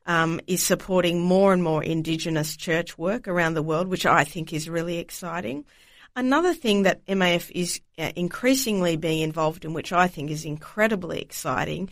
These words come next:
is using technologies to support these remote communities. Now, the reality of the matter is that M A F is already there.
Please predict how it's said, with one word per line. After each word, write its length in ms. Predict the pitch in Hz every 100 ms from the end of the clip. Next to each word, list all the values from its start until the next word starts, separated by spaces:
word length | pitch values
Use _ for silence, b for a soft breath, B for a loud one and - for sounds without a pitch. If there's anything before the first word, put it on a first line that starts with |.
| B B B -
is 180 | 190 180
using 400 | 196 185 180 175
technologies 920 | - - 170 170 175 165 160 151 156
to 120 | 165
support 420 | - 156 175 165
these 240 | 165 156 165
remote 340 | 160 156 156
communities. 760 | - 165 165 170 170 - - - B B B
Now, 200 | 190 196
the 160 | 202 214
reality 600 | 214 240 311 285 220 175
of 140 | 175 175
the 80 |
matter 280 | 175 170 185
is 260 | 170 151 -
that 180 | 151 -
M 200 | 220 247
A 160 | 247 185
F 120 | -
is 140 | 185 175
already 440 | 180 185 180 175
there. 540 | 151 151 165 139 156